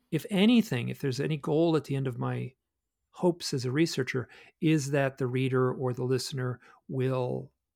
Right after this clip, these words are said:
be open to a deeper reality, that, like, this tangible reality that you and I share, you know, where you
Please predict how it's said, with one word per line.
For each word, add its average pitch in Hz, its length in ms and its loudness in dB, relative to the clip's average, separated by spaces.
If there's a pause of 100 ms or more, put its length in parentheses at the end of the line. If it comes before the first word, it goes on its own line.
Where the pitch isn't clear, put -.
(1040)
be 156 220 0
open 143 580 0 (920)
to 143 160 0
a 135 60 4
deeper 147 440 0
reality, 127 720 -4 (380)
that, 131 260 -8
like, 127 280 -2
this 165 280 4
tangible 139 460 0
reality 123 440 0
that 135 100 -6
you 131 120 0
and 127 80 0
I 123 80 -2
share, 120 640 -4 (320)
you 127 80 -4
know, 117 160 -6
where 123 200 -6
you 123 180 -8